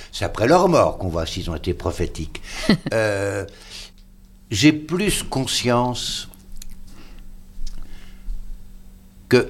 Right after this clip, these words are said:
Speaker 1: un cri, ça va, ça vient, ça passe, hein, c'est un, une seconde.
Speaker 2: C'est émotif ?
Speaker 1: Souvent.
Speaker 2: Ah, c'est ça.
Speaker 1: J'ai, j'ai sou-, j'ai plus conscience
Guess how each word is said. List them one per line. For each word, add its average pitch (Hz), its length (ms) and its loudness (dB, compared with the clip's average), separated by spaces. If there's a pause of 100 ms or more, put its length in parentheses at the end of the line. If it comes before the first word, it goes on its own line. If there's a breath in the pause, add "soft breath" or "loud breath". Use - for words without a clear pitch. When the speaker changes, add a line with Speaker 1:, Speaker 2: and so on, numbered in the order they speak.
(100)
Speaker 1:
un 143 160 8
cri, 160 500 6
ça - 180 2
va, 123 300 8
ça 110 180 -4
vient, 101 380 0
ça - 160 -2
passe, 92 460 2
hein, 85 240 -2
c'est 85 220 -6
un, 78 520 -4
une 82 140 -2
seconde. 90 640 0 (760)
Speaker 2:
C'est 180 240 4
émotif ? 220 680 6 (240)
Speaker 1:
Souvent. 82 380 -2 (220)
Speaker 2:
Ah, 160 160 6 (460)
c'est - 80 -4
ça. - 180 -4 (160)
Speaker 1:
J'ai, 104 240 4
j'ai 117 160 6
sou-, 147 280 4
j'ai 120 180 6
plus 156 240 2
conscience 131 760 2